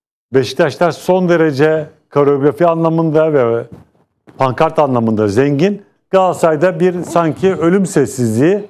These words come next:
bir moralsizlik, bir bezginlik, bir tükenmişlik var. Sonra çıkan kadro, yönetimin transferdeki başarısızlığı, Erden Timur operasyonu ve, e, bir türlü transferlerin yapılmaması ve kötü bir hazırlık döneminin geçirilmesi,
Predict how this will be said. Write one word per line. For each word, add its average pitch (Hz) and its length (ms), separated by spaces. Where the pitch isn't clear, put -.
bir 196 120
moralsizlik, 160 760
bir 180 180
bezginlik, 170 520
bir 196 100
tükenmişlik - 720
var. 101 120
Sonra 202 220
çıkan 185 360
kadro, 101 460
yönetimin 175 440
transferdeki 151 880
başarısızlığı, 110 840
Erden 156 340
Timur 170 260
operasyonu 117 840
ve, 147 100
e, 165 720
bir 185 200
türlü 165 260
transferlerin 160 600
yapılmaması 160 640
ve 147 120
kötü 135 280
bir 214 100
hazırlık 143 400
döneminin 127 380
geçirilmesi, 123 800